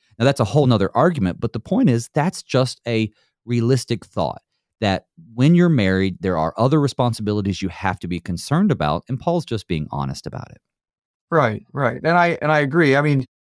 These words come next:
Speaker 2: you know, now you're getting into a whole nother area for us as pastors, 'cause we,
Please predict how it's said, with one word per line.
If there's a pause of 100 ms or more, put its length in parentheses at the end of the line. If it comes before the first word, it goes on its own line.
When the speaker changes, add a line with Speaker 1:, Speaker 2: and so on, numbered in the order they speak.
(140)
Speaker 2:
you
know,
now
you're
getting
into
a
whole
nother
area
for
us
as
pastors,
'cause
we,